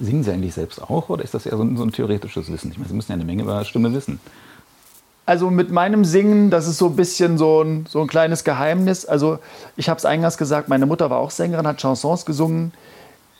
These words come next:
Speaker 2: Ich mach das für mich selten, dass ich singe und mich begleite. Das dann auch eher chansonesque oder, oder Jazz- oder Liedermacher-Style.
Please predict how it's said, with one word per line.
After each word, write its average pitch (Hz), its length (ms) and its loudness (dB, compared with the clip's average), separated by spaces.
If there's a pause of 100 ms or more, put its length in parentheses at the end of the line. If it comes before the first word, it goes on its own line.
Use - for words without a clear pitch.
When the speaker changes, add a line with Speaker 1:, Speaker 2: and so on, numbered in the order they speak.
(200)
Speaker 2:
Ich 165 200 0
mach 139 260 0
das 143 260 -2
für 139 180 0
mich 135 480 -2
selten, 143 640 0
dass 131 160 -2
ich 127 140 -6
singe 151 240 -2
und 143 80 0
mich 139 180 -4
begleite. 135 640 0 (400)
Das 139 160 -2
dann 135 140 0
auch 131 100 0
eher 139 220 0
chansonesque 143 920 0
oder, 135 520 0 (480)
oder 139 240 2
Jazz- 143 340 0
oder 127 140 2
Liedermacher-Style. 127 1040 0